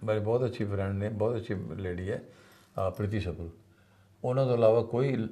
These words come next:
ਐਸੀ ਹੀਰੋਇਨ ਨਹੀਂ ਜਿਹਦੇ ਨਾਲ ਮੈਂ ਕੰਮ ਨਹੀਂ ਕੀਤਾ। ਕੋਈ ਹੀਰੋ ਨਹੀਂ ਹੈ ਅੱਜ ਦੇ ਜਿੰਨੇ ਸਿੰਗਰ ਸਾਰੇ, ਕੋਈ ਲਿਆ ਲਓ, ਗੁਰਦਾਸ ਮਾਨ ਭਾਈ ਤੋਂ ਲੈ ਕੇ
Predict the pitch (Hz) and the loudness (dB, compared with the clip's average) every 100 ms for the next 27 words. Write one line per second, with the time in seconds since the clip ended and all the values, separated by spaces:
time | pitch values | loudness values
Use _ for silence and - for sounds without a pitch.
0 | - 107 101 113 95 92 95 107 104 104 | -2 0 0 0 0 0 -2 -2 -2 -2
1 | 104 101 95 87 92 92 95 107 - - | -2 -2 -2 -2 -4 -6 -4 -4 -6 -20
2 | - - _ - 139 156 113 95 117 160 | -20 -20 _ 4 4 4 0 4 8 8
3 | 170 165 117 82 - - - _ - 113 | 8 6 4 2 -6 -20 -20 _ -2 2
4 | 110 117 113 117 113 107 110 107 117 139 | 4 4 2 0 -2 0 2 2 4 6
5 | 170 156 - 160 180 147 110 110 107 104 | 6 2 2 2 6 8 8 6 2 4
6 | 104 104 110 107 110 98 92 104 101 101 | 4 4 2 2 4 4 4 0 2 0
7 | 101 | -2